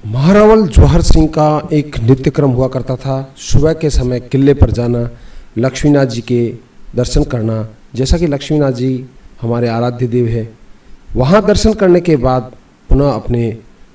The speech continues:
राजकीय कार्य, यानी कि दरबार का जो महल हुआ करता था, हमारा मंदिर पैलेस, वहाँ जाते थे, समस्याएं सुनते थे और वहाँ जो उस समय की रियासतकालीन जो कार्य समिति थी, उनके समक्ष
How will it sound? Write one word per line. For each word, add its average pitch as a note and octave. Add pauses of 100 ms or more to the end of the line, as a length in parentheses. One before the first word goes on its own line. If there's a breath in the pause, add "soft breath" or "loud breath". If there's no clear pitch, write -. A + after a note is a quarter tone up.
(600)
राजकीय C3
कार्य, A#2+
यानी C#3
कि C3+
दरबार A#2+
का A#2+
जो A2
महल G#2+
हुआ A2+
करता A#2
था, B2
हमारा A2+
मंदिर A2+
पैलेस, A2
वहाँ G2
जाते B2+
थे, A#2+ (540 loud breath)
समस्याएं C3
सुनते B2
थे B2+ (500)
और A#2 (280)
वहाँ A2+
जो A2+ (280)
उस A#2
समय C3
की C3
रियासतकालीन C3 (720)
जो C#3 (240)
कार्य F#3
समिति D3
थी, A#2+
उनके B2
समक्ष A#2+